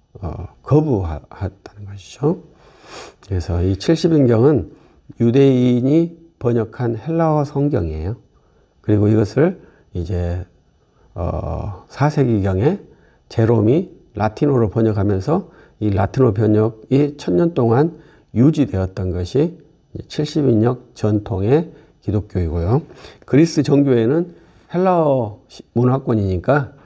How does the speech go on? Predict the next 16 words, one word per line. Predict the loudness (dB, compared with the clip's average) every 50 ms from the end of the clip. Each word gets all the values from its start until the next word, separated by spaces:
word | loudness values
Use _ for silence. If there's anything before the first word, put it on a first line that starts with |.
| _ _ _ _
칠십 | -6 -6 -4 0 0 2 4
인경 | 4 4 4 4 2 2 0
헬라어를 | 0 2 2 4 2 2 2 2 2 0 0 -2
그대로, | -4 -4 -2 0 0 2 4 4 2 2 0 -6 -18 -20 -20 -20 -20 _ _ -12
어, | -10 -8 -8
정경으로 | -8 -4 -2 0 2 2 2 2 2 0 0 -2 -2 -2 -4 -6 -8 -12 _
사용한 | -14 -8 -6 -4 -2 0 0 0 -2 -4 -8 -12 -8 -6 -4
것이죠. | -4 -4 -6 -8 -12 -14 -12 -12 -12 -14 -16 -20 -20 -20 -20 -20 -20 -20 -20 -20 -20 -20 -20 -20 -20 -20 _ -20 -20 -20 -20 -20 -20 _
그런데 | 0 2 2 2 4 2 2
이제 | 2 2 2 0 0 0 -2
종교 | -2 0 0 2 2 2 2
개혁이 | 2 2 2 0 0
되면서 | 0 -2 -2 -2 -2 -2 0 0 0 0 -2 -4 -12 -20 _ _ _ _ _ _ -12
이제 | -10 -8 -6 -6 -6 -6 -6 -4
개혁파 | -2 -2 -2 -2 -2 -2 -4
진영에서 | -2 -2 -2 -2 0 -2 -2 0 0 0 0 0 -4